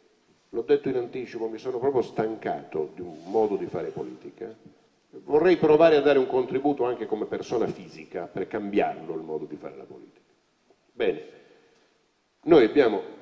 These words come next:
alle spalle la discussione sulle candidature. Tutti i partiti, naturalmente.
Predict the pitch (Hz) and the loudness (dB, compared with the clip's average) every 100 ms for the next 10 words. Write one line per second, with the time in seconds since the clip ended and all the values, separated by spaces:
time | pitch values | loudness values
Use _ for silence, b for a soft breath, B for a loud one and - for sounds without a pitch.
0 | - 131 147 147 165 143 117 113 131 - | -2 0 0 0 0 2 2 0 -2 -4
1 | 143 - 143 - 98 98 98 92 82 - | -6 2 2 2 -4 -4 -4 -4 -6 -8
2 | - - - _ _ _ _ _ _ _ | -12 -16 -18 _ _ _ _ _ _ _
3 | _ _ _ _ _ _ _ _ _ _ | _ _ _ _ _ _ _ _ _ _
4 | _ - - - - - 135 98 82 76 | _ -14 -12 -8 -8 -6 -6 -6 -8 -8
5 | 78 73 71 67 60 | -8 -10 -12 -16 -18